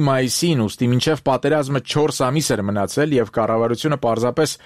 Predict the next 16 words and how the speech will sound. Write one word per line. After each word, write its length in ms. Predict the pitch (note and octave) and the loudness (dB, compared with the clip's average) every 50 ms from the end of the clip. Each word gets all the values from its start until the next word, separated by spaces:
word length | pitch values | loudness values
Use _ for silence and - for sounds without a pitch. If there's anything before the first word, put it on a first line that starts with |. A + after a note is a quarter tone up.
| - - - - - - - | -20 -20 -20 -20 -12 -6 -2
չի 120 | - F#3+ D#3+ | 0 2 4
հասցրել 540 | D3 A#2+ G#2+ - - - A2+ A#2 B2 C3 - | 4 2 0 -2 -4 -2 0 0 0 0 -2
կամ 160 | - C3 B2 | -4 -4 -2
չի 220 | - - - D3+ E3 D#3+ - | -2 -2 0 0 0 0 2
կարողացել 600 | - B2 A#2 A2+ G#2+ A2 G#2 - - C#3 C#3+ B2+ A2 | 2 2 2 2 0 0 -2 0 0 0 0 0 2
ձեռք 280 | A#2+ A#2+ A2+ G2+ G#2+ A#2 | 0 0 0 0 0 0
բերել 260 | A#2 B2+ C3 A2+ A2+ | 2 2 2 2 -2
հրթիռներ, 560 | G#2 - - B2 A2+ G#2+ B2 C3+ D#3 D#3 - - _ - - - | -4 -2 -2 -2 -2 0 0 0 0 -2 -4 -10 _ -12 -4 -2
ընդ 160 | C#3 C3+ A#2+ | -2 0 2
որում 240 | C3+ C#3+ D3+ D#3+ D3+ A#2+ | 2 2 2 0 0 2
ոչ 160 | C3 D3 D#3+ D#3 E3+ | 2 2 2 2 0
էլ 120 | D#3 D3+ - | -2 -2 0
կարողացել 560 | D3+ C#3 C3+ C3+ C3 C3+ C3 - D#3 D3+ D#3 C#3 | 0 2 2 2 2 0 0 0 0 0 2 2
է 20 | C3 | 0
հրթիռները 520 | C3 B2+ - C#3+ C3 C3 D3+ D#3 D3+ C#3 A#2+ | -2 -2 -2 -2 0 0 2 2 0 2 0
գնել 240 | C3 C3 C#3+ D3+ D3 | 0 0 2 0 0